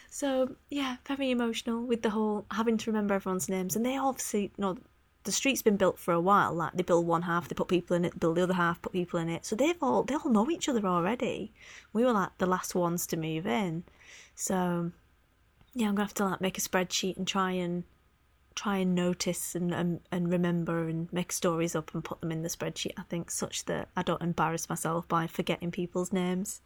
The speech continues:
But it was, it was good night, actually. It was really fun to kind of hang around with different people and talk about what you do and where you're from and all that kind of stuff. But, um, my husband, bless him, he's a bit random.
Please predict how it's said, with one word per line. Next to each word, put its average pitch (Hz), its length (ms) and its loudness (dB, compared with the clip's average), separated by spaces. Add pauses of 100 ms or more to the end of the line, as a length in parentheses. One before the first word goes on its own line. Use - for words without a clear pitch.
(880)
But 196 80 2
it 196 60 -2
was, 302 160 2
it 330 100 2
was - 140 -4
good 427 160 8
night, 370 240 4
actually. 190 600 0
It - 140 -6
was - 160 -4
really 294 180 0
fun 294 340 6 (100)
to 240 320 4
kind 233 180 0
of 202 80 4
hang 214 140 2
around 208 100 4
with 202 80 2
different 196 300 -2
people 180 680 2
and 160 380 -2
talk - 280 -2
about 170 380 0 (220)
what 190 180 -4
you 180 120 -8
do 165 100 -6
and 160 180 -4
where 160 80 -2
you're 160 100 -4 (140)
from 160 240 -2
and 160 100 -4
all 156 120 -4
that - 100 -8
kind - 220 -10
of - 80 -12
stuff. - 680 -4 (960)
But, 196 420 0
um, 185 380 2 (340)
my 208 120 4
husband, 208 340 0
bless 185 240 -2
him, 185 60 0
he's 220 100 -2
a 247 60 0
bit 285 160 0
random. 165 420 -4